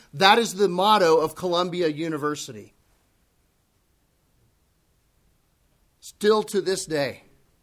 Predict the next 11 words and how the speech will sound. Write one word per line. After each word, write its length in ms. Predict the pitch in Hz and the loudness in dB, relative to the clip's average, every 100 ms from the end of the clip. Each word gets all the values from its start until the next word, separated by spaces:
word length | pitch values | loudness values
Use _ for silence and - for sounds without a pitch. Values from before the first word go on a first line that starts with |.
| _ _ _ _ _ _ _ _ _ _ _ _ _ _ | _ _ _ _ _ _ _ _ _ _ _ _ _ _
"In 200 | 170 170 | -2 0
your 220 | 175 185 | 0 0
light, 320 | 165 156 156 | 0 -2 -4
we 200 | 143 147 | -6 -8
see 260 | 143 - 143 | -8 -10 -12
light." 420 | 110 101 - _ _ _ _ _ _ _ _ _ _ _ _ _ _ _ _ _ _ _ _ _ | -12 -18 -20 _ _ _ _ _ _ _ _ _ _ _ _ _ _ _ _ _ _ _ _ _
Boy, 140 | 139 151 | -6 0
they've 240 | 160 196 | 0 0
drifted, 420 | 139 147 143 151 | -4 -6 -4 -2
haven't 320 | 143 160 190 | 0 0 2
they? 300 | 214 269 277 | 4 4 2